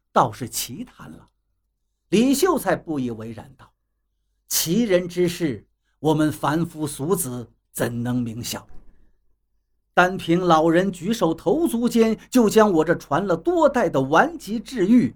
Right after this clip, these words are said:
足见其不是凡人呐。高人自有非凡的能耐，我们只是照着说就是了，其他想了也无用啊。”自从竹叟离开青山镇，李秀才的病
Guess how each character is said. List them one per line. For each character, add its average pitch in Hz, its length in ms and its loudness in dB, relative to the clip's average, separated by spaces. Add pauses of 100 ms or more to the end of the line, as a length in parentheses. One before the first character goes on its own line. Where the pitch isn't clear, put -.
足 196 380 -4
见 165 300 2
其 143 260 -4
不 208 500 -4
是 156 380 -2
凡 120 380 -4
人 104 240 -12
呐。 107 80 -14 (1400)
高 240 260 10
人 190 340 6
自 175 220 0
有 117 140 -4
非 156 320 2
凡 123 200 -12
的 123 100 -8
能 113 280 -8
耐， - 240 -4 (160)
我 160 160 2
们 180 340 2 (120)
只 139 180 -6
是 131 220 -8
照 127 320 -6
着 101 120 -14
说 208 320 -4
就 127 220 -4
是 - 200 -12
了， - 80 -20 (420)
其 147 200 -4
他 143 320 -2 (120)
想 135 420 0
了 151 100 4
也 139 120 4
无 127 200 -2
用 151 240 2
啊。” - 120 -12 (1080)
自 285 300 4
从 254 200 4
竹 247 240 -2
叟 196 280 6
离 240 180 2
开 214 220 -2
青 214 260 -8
山 202 220 -6
镇， 208 200 -4 (200)
李 226 280 6
秀 311 240 4
才 214 140 2
的 226 100 2
病 233 300 0